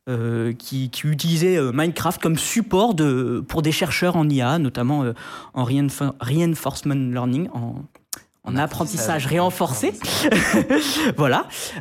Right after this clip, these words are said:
Speaker 1: Euh, donc, Mi-, Microsoft le fait depuis, euh, depuis très longtemps. Tiffany l'a fait, euh, dans notre émission. Est-ce que tu peux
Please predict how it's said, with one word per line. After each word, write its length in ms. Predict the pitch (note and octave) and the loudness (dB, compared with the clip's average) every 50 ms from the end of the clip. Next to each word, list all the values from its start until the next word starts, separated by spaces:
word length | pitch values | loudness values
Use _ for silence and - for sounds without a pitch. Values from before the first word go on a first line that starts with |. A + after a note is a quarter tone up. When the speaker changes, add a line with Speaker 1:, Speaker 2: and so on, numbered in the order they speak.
| - - | -2 0
Speaker 1:
Euh, 220 | D3 C#3+ C#3+ D3 | 2 2 2 2
donc, 240 | D3 D#3+ D#3+ D3 - | 2 2 0 0 0
Mi-, 160 | F#3+ F#3 G3 - | 0 0 0 2
Microsoft 600 | - F3+ F3+ G3 F#3+ - G3+ G3 - G#3 - - | 2 2 2 0 2 0 -2 0 0 -2 -2 -2
le 80 | - C#3+ | -4 -4
fait 120 | - - | -4 -2
depuis, 320 | D3 D3 C3 - - C#3 C3 | -4 -4 -4 -4 -4 -4 -2
euh, 200 | B2 A#2 A#2+ A#2+ | -2 0 -2 -2
depuis 240 | A2+ - - D3 C#3 | -4 -4 -8 -8 -6
très 160 | - - F3 | -2 0 0
longtemps. 300 | D3+ C3 - C#4 G4 - - - - _ _ _ _ _ - | 0 2 2 0 0 -2 -12 -20 -20 _ _ _ _ _ -10
Tiffany 480 | - - G#3+ F#3+ - F#3 D#3 F3 C#4+ A4 - - - _ _ - | -4 -2 -2 0 2 2 4 4 4 2 0 -4 -18 _ _ -2
l'a 180 | D3+ D3+ D3 | 0 0 0
fait, 200 | C#3+ - G3 G3 | 2 2 2 2
euh, 440 | E3 C#3+ C#3 C3+ C3+ C3 C3 C3 C3 | 4 4 4 2 2 2 2 0 0
dans 140 | C3 D3 C#3+ | 0 0 2
notre 240 | C#3 C3+ C3 - - | 0 0 0 0 0
émission. 400 | C3+ C3 A#2+ - - G#3 C4 F#3+ | 0 0 0 0 0 0 0 0
Est-ce 100 | - - | 0 -2
que 80 | A#3+ | -4
tu 100 | - - | -4 -4
peux 180 | D3+ E3 D#3 | -4 -4 -4